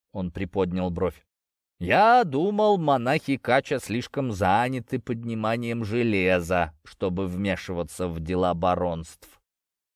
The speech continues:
«Мы делаем исключение лишь в двух случаях: при демонических вторжениях и чтобы остудить пыл особенно ретивых аристократов», ответил я с вежливой, почти обезоруживающей улыбкой.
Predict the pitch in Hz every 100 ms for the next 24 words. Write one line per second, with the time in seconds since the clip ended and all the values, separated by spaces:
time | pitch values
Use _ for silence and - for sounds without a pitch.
0 | _ _ _ _ _ 104 120 107 120 120
1 | 117 120 110 120 117 123 120 117 117 110
2 | 107 110 160 - - 87 - 82 78 -
3 | - _ _ 135 123 113 107 107 - 95
4 | - 85 - 92 82 90 170 107 76 -
5 | - - 113 120 - _ _ _ _ -
6 | - 262 214 - 175 - 180 151 180 -
7 | 170 170 165 - _ _ _ _ - 196
8 | - 185 185 175 170 160 - 165 147 -
9 | 143 123 - 127 98 - 80 _ _ _
10 | _ _ _ _ - 110 107 92 92 85
11 | 80 - 123 170 131 90 85 - 120 -
12 | 196 202 180 160 165 147 143 127 120 107
13 | 98 90 85 - 92 - 95 90 85 82
14 | 78